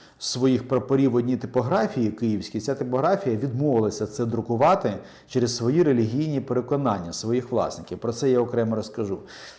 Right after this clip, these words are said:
Е, і там у них почали виникати конфлікти. Навіть український омбудсмен, е, почав пресувати цю типографію і висловлювати свої претензії. Фактично, тут в діях омбудсмена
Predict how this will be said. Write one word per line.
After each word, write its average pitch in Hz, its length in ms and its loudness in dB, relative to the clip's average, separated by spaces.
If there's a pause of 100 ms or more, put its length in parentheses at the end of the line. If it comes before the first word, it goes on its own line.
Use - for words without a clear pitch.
Е, 107 160 -4
і 120 80 0
там 185 220 4
у 175 60 2
них 143 160 0
почали 139 380 2
виникати 127 460 0
конфлікти. 131 580 0
Навіть 120 300 0
український 120 500 -2
омбудсмен, 139 680 -2 (340)
е, 113 120 0
почав 147 460 0
пресувати 120 600 2
цю - 180 -8
типографію 120 800 0
і 104 40 -2
висловлювати 131 600 2
свої 117 280 0
претензії. 92 760 -2
Фактично, 135 440 -4
тут 117 160 -4
в 117 60 -4
діях 117 320 0
омбудсмена 123 680 -4